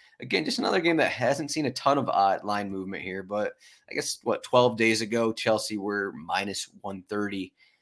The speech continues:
Uh, now that's plus one hundred. So, mm, I, I think it's just, uh,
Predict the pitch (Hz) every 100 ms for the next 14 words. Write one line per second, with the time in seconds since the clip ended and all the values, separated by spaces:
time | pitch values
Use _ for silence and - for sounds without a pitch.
0 | _ - 90 87 90 101 104 104 98 -
1 | 110 95 - 98 87 110 110 101 104 95
2 | - 101 98 101 - _ - - - 139
3 | 135 123 101 85 131 139 143 120 101 -
4 | 101 - 101